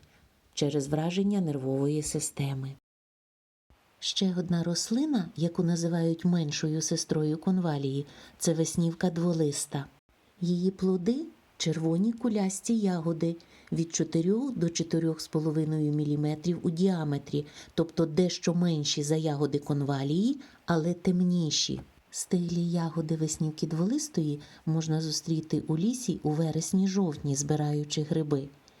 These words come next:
Ягоди за смаком нагадують ягоди бузини, але для людини вони не їстивні, оскільки містять серцеві глікозиди. При їх вживанні спостерігається прискорення серцебиття та задишка.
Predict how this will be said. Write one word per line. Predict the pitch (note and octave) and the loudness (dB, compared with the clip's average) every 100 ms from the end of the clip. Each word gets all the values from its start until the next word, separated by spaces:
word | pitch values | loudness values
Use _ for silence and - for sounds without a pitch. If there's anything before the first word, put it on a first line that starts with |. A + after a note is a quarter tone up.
| - - - - | -20 -20 -8 0
Ягоди | D#3 E3 G3+ B3+ G3 D3+ - - - | 0 0 0 2 2 -2 -8 -20 -6
за | D3+ F#3+ | 0 0
смаком | G3 D4 D4+ C4+ | 2 -2 2 2
нагадують | A3+ G3 G#3+ A3+ A3 G#3+ - - | 2 2 0 2 2 0 -6 -2
ягоди | E3+ E3+ F3+ F#3+ | 0 2 2 0
бузини, | F#3+ G3 G#3+ F#3+ D#3+ D#3+ - - - | 2 2 2 2 0 -6 -14 -20 -2
але | D#3+ D#3 | 0 0
для | D3+ D#3 | 0 0
людини | D3+ D3+ F3+ A3 | 0 2 2 2
вони | F#3 F3 E3+ | 2 2 2
не | E3+ | 2
їстивні, | E3+ E3+ E3 - F#3 E3+ D3+ C3+ - - | 0 0 -4 0 0 2 -2 -4 -12 -8
оскільки | C#3+ C#3+ - D3+ D#3 | -6 -4 -2 -2 0
містять | D3 E3 - F#3+ - | 0 0 0 -2 0
серцеві | D#3+ D#3 D3 D3 D3 | -2 0 -2 0 0
глікозиди. | D#3 D3+ E3 D3+ C#3+ C#3 D3 - _ _ - | -2 -2 -2 0 0 0 -6 -8 _ _ -6
При | F#3 | -2
їх | E3+ D#3+ D3+ | 0 0 0
вживанні | D3+ E3 F#3 C4 A#3+ D3 D3 - - | 0 2 2 0 0 -2 -6 -20 -10
спостерігається | - - G#3+ A#3+ A3+ G#3 G3 E3+ E3 - | -6 -2 0 0 0 0 0 0 0 -2
прискорення | E3+ E3 E3 E3 D3+ D3 D3 | 0 0 0 0 0 0 -2
серцебиття | - C#3+ - C#3+ D3 C#3 - F3+ A3+ - - - | 0 -2 -2 -2 -2 -2 -2 -2 -2 -10 -18 -4
та | D#3 | 0
задишка. | D#3+ D#3+ D3+ C#3+ - - D3 | 2 2 0 0 -6 -6 -8